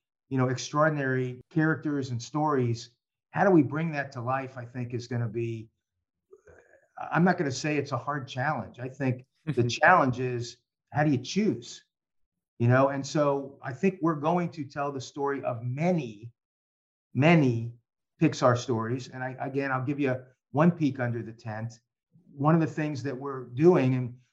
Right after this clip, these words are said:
Speaker 1: we haven't always done this bef-, in the past, but one of the things we're doing is we're doing it in such a way that when new Pixar content comes out, we have the ability to infuse that into this hotel,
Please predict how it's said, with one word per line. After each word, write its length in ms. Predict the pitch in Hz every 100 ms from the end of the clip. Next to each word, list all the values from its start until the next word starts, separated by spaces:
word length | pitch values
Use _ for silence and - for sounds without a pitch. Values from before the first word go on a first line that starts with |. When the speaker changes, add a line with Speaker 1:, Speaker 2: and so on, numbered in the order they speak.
| -
Speaker 1:
we 80 | 139
haven't 260 | 170 165
always 360 | 151 156 147 120
done 240 | 147 214
this 180 | 147 117
bef-, 260 | - 113 143
in 120 | 127
the 60 | 120
past, 400 | 120 110 113 -
but 220 | 131 127 - _ _
one 140 | - 165
of 40 |
the 60 | 175
things 160 | 156 135
we're 80 |
doing 300 | 123 175 170
is 100 | 131
we're 200 | 127 127 117 -
doing 260 | 170 185
it 80 | 147
in 60 | 127
such 280 | - 131 -
a 60 |
way 240 | 127 131 127
that 320 | 131 127 - _ _
when 260 | - 139 131
new 180 | 143 170
Pixar 480 | 165 156 - 139 -
content 480 | 143 139 131 127 -
comes 240 | 120 117
out, 320 | 120 143 175 - _ _ _ _ _ _ _ -
we 140 | 135
have 340 | 120 151 165 135
the 100 | 139
ability 560 | 120 143 156 143 135 127
to 220 | 135 123
infuse 520 | 120 - 151 156 -
that 400 | 123 120 117 - _ _ _ _ _ _
into 380 | 156 165 165 135
this 220 | 127 120
hotel, 560 | 120 113 120 113 -